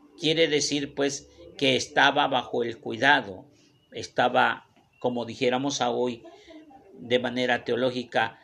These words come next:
estaba entre sus manos.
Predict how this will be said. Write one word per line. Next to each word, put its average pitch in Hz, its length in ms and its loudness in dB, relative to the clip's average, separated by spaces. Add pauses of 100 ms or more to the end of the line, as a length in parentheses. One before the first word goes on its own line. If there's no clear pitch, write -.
(240)
estaba 123 680 2
entre 117 400 -4
sus 110 280 -10
manos. 113 600 -6